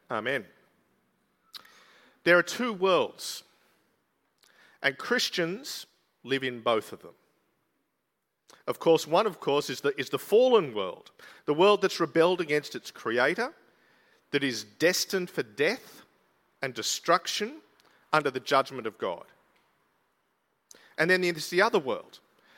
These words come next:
and that world is the new creation, that even now God is redeeming for himself by his Son, Jesus Christ.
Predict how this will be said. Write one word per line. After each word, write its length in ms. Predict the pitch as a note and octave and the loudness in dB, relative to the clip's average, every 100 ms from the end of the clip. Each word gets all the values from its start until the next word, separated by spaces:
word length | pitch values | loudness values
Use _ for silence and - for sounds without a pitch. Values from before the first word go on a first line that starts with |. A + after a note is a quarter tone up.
| - | -6
and 140 | D3+ F3+ | 0 2
that 160 | G#3+ | 4
world 200 | G3+ G3+ | 4 4
is 140 | G3 - | 2 0
the 120 | G3 | 0
new 280 | F#3+ G3 A3+ | 0 -4 -4
creation, 640 | - - C3+ F#2+ - - _ _ _ _ _ _ - | -6 -2 0 0 -6 -14 _ _ _ _ _ _ 4
that 220 | E3 F3+ | 4 4
even 500 | G#3+ A#3+ A#3 A3 G3 | 0 0 0 0 2
now 500 | G3 C3 G2+ B2 E3+ C3 | 0 0 0 -2 -4 -6
God 420 | D#3+ E3+ E3+ F3+ E3+ | 2 6 6 4 0
is 220 | E3+ D3 | -6 -6
redeeming 640 | D3 A2+ D3 G3+ A3 G#3 D#3+ | -10 -4 0 0 0 -2 -2
for 280 | - C3+ | 0 0
himself 800 | C3+ B2+ - E3+ A#2 G#2+ - - _ _ _ _ - | -2 -8 -6 -4 -2 -4 -10 -16 _ _ _ _ 2
by 200 | D3 D#3 | 4 4
his 220 | D#3+ C3+ | -2 -4
Son, 400 | - D#3+ D#3 C#3+ | 0 0 0 -2
Jesus 360 | D3+ C#3+ C#3 | -2 -2 -6
Christ. 640 | - - A#2+ E2+ - - | -8 -4 -2 -2 -8 -12